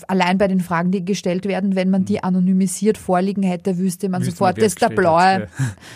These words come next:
Speaker 1: <laughs> Klar. Äh, ja, das ist die Grüne. Mhm. Ähm, es ist
Speaker 2: Ja, ja.
Speaker 1: einfach recht logisch. Ja.
Speaker 2: Ja.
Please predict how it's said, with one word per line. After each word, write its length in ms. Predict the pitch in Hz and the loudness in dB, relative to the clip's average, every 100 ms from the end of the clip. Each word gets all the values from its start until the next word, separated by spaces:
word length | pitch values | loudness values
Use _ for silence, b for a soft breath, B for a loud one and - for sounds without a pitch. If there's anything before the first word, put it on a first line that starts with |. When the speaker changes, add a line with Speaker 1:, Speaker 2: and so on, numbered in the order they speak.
| B | B
Speaker 1:
<laughs> 20 | |
Klar. 380 | 190 180 190 214 B B B B | 0 2 2 -2 B B B B
Äh, 320 | 214 214 214 220 | 2 2 2 2
ja, 140 | 214 | 2
das 220 | 202 233 | 2 0
ist 80 | - | -2
die 100 | 262 | -6
Grüne. 460 | 226 208 220 180 156 | -2 0 2 0 -2
Mhm. 500 | 160 208 196 226 226 B B B B - | -4 -4 0 0 -2 B B B B 0
Ähm, 380 | 214 214 214 - | 2 2 0 -2
es 200 | 240 240 | 0 0
ist 120 | 254 | -2
Speaker 2:
Ja, 60 | 240 | -2
ja. 60 | 226 | -2
Speaker 1:
einfach 260 | 214 220 | -2 -4
recht 220 | 202 196 175 | -4 -6 -8
logisch. 440 | - 165 202 - | -10 -6 -6 -2
Ja. 100 | 202 | 0
Speaker 2:
Ja. 100 | 240 | 0